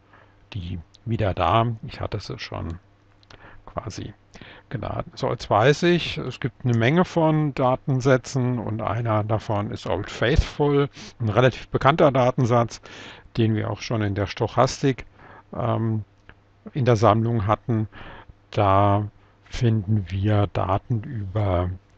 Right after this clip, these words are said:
einen Geysir, nämlich den Old Faithful. Wie viel Ausbrüche hat es gegeben? Wie lang sind die Wartezeiten dazwischen? Wir laden ihn jetzt einfach mal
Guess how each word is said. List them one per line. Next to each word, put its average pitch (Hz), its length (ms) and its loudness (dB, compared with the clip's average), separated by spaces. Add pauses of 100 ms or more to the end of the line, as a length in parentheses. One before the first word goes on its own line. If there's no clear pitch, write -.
einen 101 420 -6
Geysir, 131 680 4
nämlich 101 300 -2
den 107 200 -6
Old 104 240 -8
Faithful. 117 760 0 (460)
Wie 104 140 -4
viel 110 560 2 (380)
Ausbrüche 113 540 0
hat 107 140 2
es - 160 -6
gegeben? 110 640 2
Wie 101 60 -2
lang 101 260 0
sind 98 220 0
die 101 120 -4
Wartezeiten 131 1400 0
dazwischen? 127 520 -2 (400)
Wir - 100 -8
laden 110 340 4
ihn 143 200 2
jetzt - 140 -6
einfach 123 340 0
mal 113 360 -2